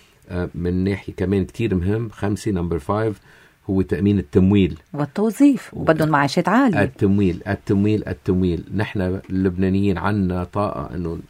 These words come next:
Speaker 1: نعمل ونصنع، ولكن بدك تلاقي التمويل لإلها. وأخيرًا،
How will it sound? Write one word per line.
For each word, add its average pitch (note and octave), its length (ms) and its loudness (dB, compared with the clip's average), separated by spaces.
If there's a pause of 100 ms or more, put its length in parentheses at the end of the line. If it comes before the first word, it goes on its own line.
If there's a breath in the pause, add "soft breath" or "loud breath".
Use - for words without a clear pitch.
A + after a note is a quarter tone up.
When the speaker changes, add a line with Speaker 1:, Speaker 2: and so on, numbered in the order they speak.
Speaker 1:
نعمل F#2+ 360 -2
ونصنع، G#2 540 -4
ولكن F2+ 380 -4
بدك F2 320 -8
تلاقي - 260 -4
التمويل E2 460 -6
لإلها. G2+ 340 -6 (1000 soft breath)
وأخيرًا، G2 760 0